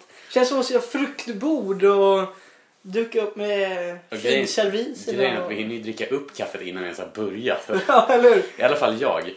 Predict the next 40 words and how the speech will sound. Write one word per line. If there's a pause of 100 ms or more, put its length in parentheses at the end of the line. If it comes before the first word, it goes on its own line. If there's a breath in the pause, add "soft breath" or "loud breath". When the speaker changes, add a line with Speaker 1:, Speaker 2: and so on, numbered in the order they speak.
(140 loud breath)
Speaker 1:
Ja.
Speaker 2:
För
det
finns
ju
så
här... (260 soft breath)
Jag
tänker
när
man
dricker
kaffe
så
är
det,
det
är
skitvarmt
i
början. (160)
Speaker 1:
Ja. (280 loud breath)
Speaker 2:
Och
sen
så
går
det
en
stund,
man
sitter
och, (160)
man
sitter
och (120)
nuddar
lite
med
tungan. (160)
Speaker 1:
Ja.